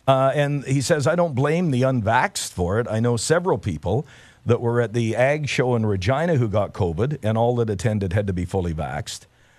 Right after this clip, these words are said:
Uh, and that's a good point. Like, I had covid two weeks ago, and I'm fully vaxxed. I had the booster. But I really do believe that I was able to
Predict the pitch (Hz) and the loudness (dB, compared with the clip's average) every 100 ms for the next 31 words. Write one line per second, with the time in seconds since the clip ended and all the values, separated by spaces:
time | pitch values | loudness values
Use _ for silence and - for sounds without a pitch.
0 | _ _ 104 101 165 202 196 214 208 220 | _ _ 0 0 0 -2 -2 -2 0 0
1 | 196 139 131 - _ - 110 147 139 139 | 0 0 -2 -4 _ -2 0 2 2 0
2 | 127 - 147 151 139 - - 180 208 - | -2 2 2 0 -4 -4 0 0 0 -2
3 | 160 73 76 _ 110 113 113 127 190 156 | -2 -2 -6 _ -2 0 2 0 2 2
4 | 117 87 87 - 120 113 104 85 87 87 | 0 0 -2 0 0 2 0 -4 -4 -4
5 | 120 143 - - 147 165 151 185 175 131 | -2 -4 -6 0 2 2 2 0 0 0
6 | 165 160 135 120 135 175 202 - _ _ | 0 2 0 0 0 -2 -4 -8 _ _
7 | _ _ _ _ _ _ 120 127 127 120 | _ _ _ _ _ _ 4 4 4 2
8 | 147 139 127 147 131 123 107 | 2 2 0 2 2 2 0